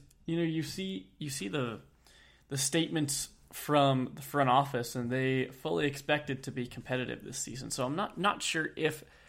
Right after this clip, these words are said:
tanking is their goal, but if it is, they, they are doing it quite successfully because the team is not, not good. <laughs> Uh, yeah, so this weekend they played a doubleheader against the Mets. I believe DeGrom pitched the first game,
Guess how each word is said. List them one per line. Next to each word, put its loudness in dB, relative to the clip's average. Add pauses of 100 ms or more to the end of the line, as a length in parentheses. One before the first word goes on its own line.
(280)
tanking 4
is 2
their 4
goal, -4
but 4
if 0
it 6
is, 4
they, 6
they 0
are 4
doing -4
it -10
quite 2
successfully -8 (440)
because 0
the -4
team -2
is -4
not, 0 (440)
not 0
good. -10 (540)
<laughs> -2 (1040)
Uh, 10
yeah, 8
so 4
this 0
weekend 2
they 2
played -2
a -4
doubleheader 0
against -2
the -8
Mets. 4 (520)
I 6
believe 0 (280)
DeGrom 4
pitched -6
the -6
first -2
game, 2